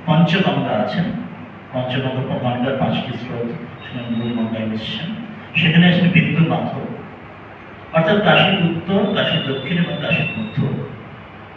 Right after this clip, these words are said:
পুরো অর্থাৎ সমগ্র কাশী ব্যাপ্ত করে নারায়ণ রয়েছেন।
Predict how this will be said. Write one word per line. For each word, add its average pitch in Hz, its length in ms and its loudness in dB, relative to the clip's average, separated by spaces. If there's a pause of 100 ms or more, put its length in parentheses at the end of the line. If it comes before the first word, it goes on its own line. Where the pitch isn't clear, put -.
(160)
পুরো 165 220 2
অর্থাৎ - 360 4
সমগ্র 160 560 4
কাশী - 200 2
ব্যাপ্ত - 540 0
করে - 260 -4 (380)
নারায়ণ 123 460 0
রয়েছেন। 101 340 -6